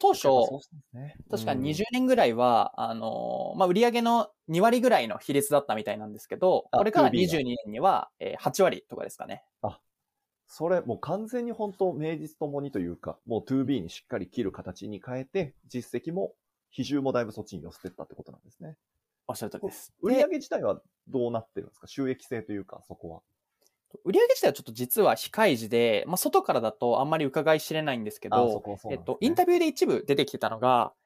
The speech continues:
Speaker 2: はい。
Speaker 1: えー、実はあの、最盛期に、まあ、五十億弱まで膨らんでた赤字が、二十一年九月に、えー、単月黒字化。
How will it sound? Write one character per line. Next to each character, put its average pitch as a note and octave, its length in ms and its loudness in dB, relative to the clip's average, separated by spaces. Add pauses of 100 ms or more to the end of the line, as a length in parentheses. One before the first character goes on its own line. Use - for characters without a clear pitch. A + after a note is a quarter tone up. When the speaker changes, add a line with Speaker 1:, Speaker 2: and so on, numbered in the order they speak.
(140)
Speaker 2:
は G#2+ 140 -4
い。 - 60 -14
Speaker 1:
え G#2+ 40 -10 (100)
ー、 G2 60 -16
実 D3+ 220 0
は B2 140 4
あ A2 60 -2
の、 G#2 240 -2
最 A#3 220 2
盛 C#4 200 2
期 A#2 160 -8
に、 A#2 260 -4
ま B2+ 100 0
あ、 - 20 -10
五 C#3+ 160 4
十 G#3+ 200 2
億 A#3 180 2
弱 - 340 0 (140)
ま A2+ 140 -2
で G#2+ 320 0
膨 - 120 -2
ら D3+ 80 6
ん D3 40 -2
で C#3+ 80 2
た B2 120 2
赤 G#2+ 180 -4
字 G#2 120 -10
が、 A#2 340 0 (560)
二 A3+ 120 4
十 A#3+ 120 4
一 - 180 0
年 A#2+ 140 -4
九 F#3+ 100 -2
月 E3 240 0
に、 D3 300 -8
え F2+ 120 -6
ー、 - 80 -10
単 G#3 160 4
月 G3 180 4
黒 D3+ 160 0
字 C3+ 120 -2
化。 - 200 -2